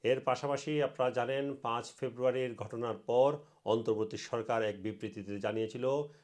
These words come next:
শেখ হাসিনার সহিংস আচরণের ফলে মানুষের ক্ষোভের বহিঃপ্রকাশ ঘটেছে। এর ফলে ধানমন্ডির বত্রিশ নম্বরে ভাঙচুর সহ সারা দেশে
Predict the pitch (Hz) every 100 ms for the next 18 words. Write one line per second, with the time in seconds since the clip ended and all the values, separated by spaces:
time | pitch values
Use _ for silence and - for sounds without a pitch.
0 | _ - 127 113 117 - 127 120 - -
1 | 135 143 - 113 - _ - 110 - 113
2 | 113 101 - _ _ _ _ _ 131 127
3 | 139 151 - _ - 104 127 127 123 110
4 | 131 120 107 98 123 127 123 - 131 -
5 | - _ - 110 135 139 143 156 - -
6 | - 117 113 123 117 101 110 110 110 107
7 | 98 107 - 127 - - 110 104 92 107
8 | 107 110 95 123 139 165 - 107 98 -
9 | 104 -